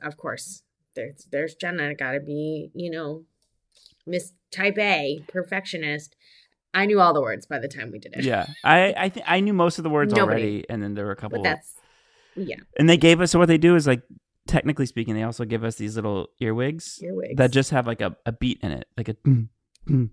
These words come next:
Speaker 2: that is so light, and then we couldn't. We were so bad. Here, like, they
Speaker 1: It
Speaker 2: gave
Speaker 1: was
Speaker 2: us an
Speaker 1: really bad.
Speaker 2: opportunity to do something live.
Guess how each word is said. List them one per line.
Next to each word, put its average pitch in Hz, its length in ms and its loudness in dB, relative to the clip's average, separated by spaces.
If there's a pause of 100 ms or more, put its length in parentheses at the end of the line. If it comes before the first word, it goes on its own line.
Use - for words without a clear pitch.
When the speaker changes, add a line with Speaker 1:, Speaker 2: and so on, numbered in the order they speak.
(280)
Speaker 2:
that 139 120 2
is 135 100 0
so 151 240 2
light, 127 400 2 (300)
and 131 160 4
then 123 160 4
we 127 120 4
couldn't. 143 440 2 (1200)
We 147 160 8
were 190 140 6
so 151 360 4
bad. 110 440 2
Here, 165 180 0
like, 135 220 4
they 135 240 4
Speaker 1:
It 143 40 6
Speaker 2:
gave 170 120 6
Speaker 1:
was 220 100 6
Speaker 2:
us 202 40 0
an 202 60 4
Speaker 1:
really 165 60 6
bad. 151 100 10
Speaker 2:
opportunity 151 380 0
to 139 100 -10
do 131 120 -4
something 131 260 -2
live. 113 380 -4